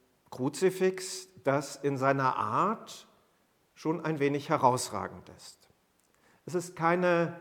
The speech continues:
klassische Darstellung. Es ist kein klassischer leidender Christus, der an diesem Kruzifix dargestellt ist, sondern, ich sage immer, es ist ein johannäischer Christus. So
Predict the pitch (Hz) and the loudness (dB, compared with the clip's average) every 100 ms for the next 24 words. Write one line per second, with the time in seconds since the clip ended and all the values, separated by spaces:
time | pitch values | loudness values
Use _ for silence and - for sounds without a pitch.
0 | - - 135 120 120 - 95 95 92 - | -16 -8 -6 -6 -12 -10 -10 -10 -12 -16
1 | - 92 85 85 - _ _ _ _ _ | -18 -18 -18 -20 -20 _ _ _ _ _
2 | _ _ 135 170 170 - 156 180 190 180 | _ _ -4 -4 -4 -4 0 2 2 -2
3 | - 156 170 156 - 143 143 139 127 113 | -2 -2 -2 -6 0 4 6 4 2 2
4 | 135 156 143 131 123 113 113 - 131 - | 2 0 -2 2 4 2 0 -6 -6 -6
5 | 107 95 - - - _ _ _ _ _ | -6 -6 -8 -16 -20 _ _ _ _ _
6 | 120 123 123 127 120 120 113 110 - 131 | 0 2 2 0 -4 -4 -4 -6 -6 -6
7 | - 127 - 127 123 - - - _ _ | -6 -8 -4 -6 -6 -12 -18 -20 _ _
8 | _ - 107 113 127 - 139 139 139 185 | _ -4 -2 -2 -4 -6 -4 -2 -4 -8
9 | - - 117 135 190 220 226 220 _ _ | -10 -8 -6 -4 -6 -6 -8 -12 _ _
10 | _ _ _ _ _ _ _ _ _ _ | _ _ _ _ _ _ _ _ _ _
11 | _ _ 120 143 147 151 156 143 - - | _ _ -4 -2 -2 -4 -4 -4 -8 -6
12 | 139 139 147 135 147 156 147 104 104 90 | -6 -2 -2 -2 -2 0 -2 -2 -8 -12
13 | - 95 - - 87 - - - _ _ | -12 -14 -14 -14 -14 -14 -18 -20 _ _
14 | _ _ - 120 165 208 196 | _ _ -8 2 6 6 2